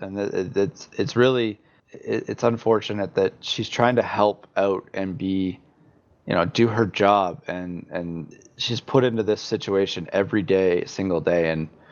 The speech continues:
um, I feel for them. I, I, I hope everything comes through, or everything helps, like Dave was saying, that she's one of those ones that, you know, asymptomatic or,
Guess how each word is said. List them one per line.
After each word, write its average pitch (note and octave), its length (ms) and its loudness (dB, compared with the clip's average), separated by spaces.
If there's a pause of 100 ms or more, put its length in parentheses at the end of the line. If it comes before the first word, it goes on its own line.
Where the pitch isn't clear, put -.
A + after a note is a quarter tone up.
(360)
um, E2 300 2
I F#2+ 100 4
feel G#2 220 2
for G2 180 2
them. F#2+ 220 4
I, E2+ 140 4
I, E2+ 380 4
I F2 60 0
hope F#2+ 300 2
everything F2+ 380 0
comes E2+ 260 -4
through, F2+ 400 -4
or E2+ 60 4
everything F2 520 2 (140)
helps, - 440 0 (260)
like F2+ 180 -2
Dave F2 160 2
was E2 120 -4
saying, F2+ 260 0
that E2 140 -6
she's E2+ 420 -2 (540)
one G#2+ 180 4
of G2+ 60 0
those G2 160 -2
ones F2+ 260 -4
that, F2+ 180 -2 (220)
you G2 80 -4
know, E2 200 -2
asymptomatic F2+ 800 2
or, E2 500 2